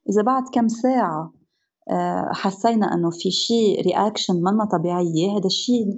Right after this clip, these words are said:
نادر ما يصير إجمالا، بس ممكن يصير، معناتها نحن عنا حساسية على هيدا الخلطة أو على هيدا الزيت. بس وقتها نحطه دغري ساعة الساعة يعمل مثل نوع من الأحمرار، بيجوز يكون بكل بساطة إنه كتير مركز وبده تخفيف.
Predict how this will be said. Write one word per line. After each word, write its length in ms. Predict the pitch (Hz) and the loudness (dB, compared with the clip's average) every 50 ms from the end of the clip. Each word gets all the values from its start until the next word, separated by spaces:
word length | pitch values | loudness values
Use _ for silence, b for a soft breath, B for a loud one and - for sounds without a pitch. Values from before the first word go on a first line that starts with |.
| - - | -2 0
نادر 340 | 202 233 247 208 196 175 170 | 2 2 4 4 2 4 4
ما 100 | 165 165 | 2 2
يصير 400 | 160 - - - 196 180 151 151 | 0 -4 0 2 2 2 2 2
إجمالا، 440 | 156 - 165 170 160 170 175 175 | -2 0 0 0 2 2 0 0
بس 220 | 165 165 - - 214 | 0 -2 -2 0 0
ممكن 280 | 208 190 208 190 170 | 0 2 2 0 0
يصير، 480 | 160 160 - - - - 185 226 - B B B B B _ - | 0 -2 -4 -6 -4 -2 -2 -2 -2 B B B B B _ 0
معناتها 220 | 196 202 208 214 | 2 2 4 2
نحن 180 | 202 202 208 190 | 2 2 2 2
عنا 220 | 180 170 170 165 | 2 2 2 0
حساسية 560 | 165 165 160 - - 156 - - 175 160 160 151 | 0 -2 -6 -8 -8 -10 -6 -4 -2 0 0 0
على 240 | 143 147 147 151 | 0 0 0 0
هيدا 280 | 160 175 156 151 151 156 147 143 143 139 147 147 139 139 139 - - | 0 0 0 0 0 0 0 0 0 0 0 0 0 0 0 0 -2
الخلطة 420 | 160 - - - 190 190 190 190 - | -6 -4 0 2 2 2 2 2 0
أو 140 | - 160 | 0 0
على 160 | 151 156 165 160 | 0 -2 -2 0
هيدا 240 | 165 165 160 156 151 | 0 0 0 0 -2
الزيت. 360 | 147 147 - 156 147 - - - b b b b b b b b b b b b b b - - 170 175 | -2 0 -2 -2 -2 -2 -6 -16 b b b b b b b b b b b b b b -6 -2 0 0
بس 400 | 185 180 180 - - - - - 98 - - | 0 0 -2 -6 -12 -18 -14 -14 -14 -12 -6
وقتها 440 | - 190 196 190 190 - 196 185 180 - 165 180 180 | 0 0 2 2 2 0 -2 -2 -2 -2 -2 -2 -2
نحطه 480 | 175 - - 247 254 262 254 196 190 | -2 -2 0 0 0 0 -2 -4 -2
دغري 360 | 170 208 226 220 226 196 185 180 | 0 0 0 2 2 0 0 -2
ساعة 260 | - - 202 202 202 208 | -2 -2 -4 -2 -2 -4
الساعة 420 | 196 - - - 202 190 175 170 | -6 -8 -6 -4 -2 -2 0 0
يعمل 360 | 175 185 190 190 185 175 170 | 0 0 0 0 0 0 -2
مثل 180 | 175 175 - 175 | -2 -4 -4 -2
نوع 260 | 170 185 196 196 185 | 0 2 2 2 2
من 100 | 175 170 | 0 0
الأحمرار، 680 | 165 - - - - 185 175 165 170 170 165 170 190 202 - b b b b b b b b - | -2 -2 -4 -2 -2 -2 0 2 2 0 0 0 -2 -4 -6 b b b b b b b b -2
بيجوز 280 | 196 190 214 208 196 | 0 2 2 2 2
يكون 320 | 196 190 - 214 208 190 170 | 0 -2 0 0 0 2 0
بكل 240 | 170 - 208 208 | 0 0 0 0
بساطة 540 | 185 185 180 180 - 190 190 190 190 180 - | 0 0 -2 0 0 0 0 2 0 -2 -2
إنه 140 | - 165 170 | 0 -2 -4
كتير 220 | - - - 208 196 | -4 -2 -2 0 0
مركز 540 | 196 180 170 175 175 - - 185 180 170 180 | 2 0 0 0 -4 -2 -2 -4 -2 -2 -2
وبده 200 | 165 165 - 165 | -4 -4 -4 -4
تخفيف. 420 | 160 156 - - - - 151 - | -4 -6 -8 -10 -6 -4 -4 -4